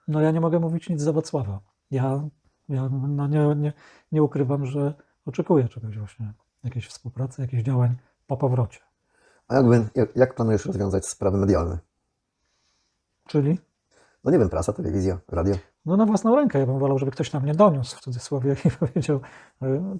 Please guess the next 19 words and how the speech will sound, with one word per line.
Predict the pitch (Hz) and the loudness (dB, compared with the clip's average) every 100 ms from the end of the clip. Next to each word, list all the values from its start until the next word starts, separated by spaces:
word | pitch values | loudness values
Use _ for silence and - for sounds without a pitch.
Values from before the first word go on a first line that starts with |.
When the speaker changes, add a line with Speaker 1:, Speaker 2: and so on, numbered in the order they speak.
| - | -6
Speaker 1:
„Proszę | 135 131 143 | -4 -2 2
państwa”, | 170 156 156 | 0 0 -4
do | 143 139 | -4 -2
jakiejkolwiek | 139 139 143 131 131 | -2 -2 -2 -2 -2
telewizji | 135 127 127 123 | -2 0 -2 -2
czy | 139 | -2
radia, | 139 135 139 - _ _ | 0 2 0 -4 _ _
„tam | 135 | -2
dwóch | 127 123 | -2 -2
szalonych | 139 131 123 | -2 -2 -2
niepełnosprawnych | 131 131 123 - 143 127 127 - _ _ _ | -2 -2 -2 -2 -2 -2 -4 -6 _ _ _
jedzie | 143 127 131 | 0 2 0
aż | 123 - | -2 -6
z, | - - - 113 113 143 | -16 -16 -10 -8 -8 -6
z | 190 123 | -2 2
gór | 139 127 | 2 2
po, | 131 123 120 123 | -2 -2 -2 -4
po | 127 | -4
morze | 123 98 | -4 -6